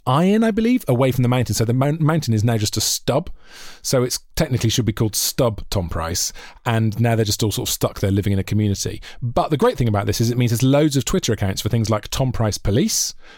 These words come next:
who frequently tweet about things they've been doing in Tom Price.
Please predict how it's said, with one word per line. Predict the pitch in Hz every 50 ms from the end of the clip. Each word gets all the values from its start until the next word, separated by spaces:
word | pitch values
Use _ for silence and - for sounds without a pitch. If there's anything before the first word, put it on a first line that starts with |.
| - -
who | 113
frequently | - - 190 196 - 156 123 113 107
tweet | - - 113 -
about | 107 110 110 110
things | - 117 113 98
they've | 110 101
been | 107 110 104
doing | 117 107 104 104
in | 104 101
Tom | 101 - 101 95
Price. | - 107 113 143 165 - - -